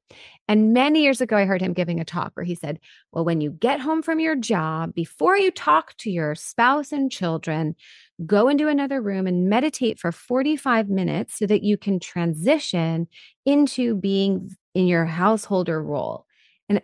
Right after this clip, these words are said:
my chin was on the floor listening to this, because I thought, "Okay, any mother in particular of children knows when you walk in the door, your babies are all over you.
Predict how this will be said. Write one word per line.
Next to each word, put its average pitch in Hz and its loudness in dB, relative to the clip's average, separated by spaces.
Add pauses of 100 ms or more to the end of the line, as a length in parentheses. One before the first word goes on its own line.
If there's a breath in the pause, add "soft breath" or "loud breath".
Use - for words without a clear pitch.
my 220 4
chin 233 0
was 185 2
on 165 2
the 160 0
floor 147 -2
listening 147 -6
to - -14
this, - -12
because - -4
I 190 0
thought, 170 -2 (100)
"Okay, 196 -6
any 254 2 (440)
mother 175 2
in 160 -2
particular 170 -4
of 160 -6
children 160 -4
knows 160 -4
when 185 0
you 233 2
walk 330 2
in 247 0
the 214 0
door, 170 -2 (260 soft breath)
your 277 0
babies 220 2
are 170 -2
all 170 2
over 151 -4
you. 117 -8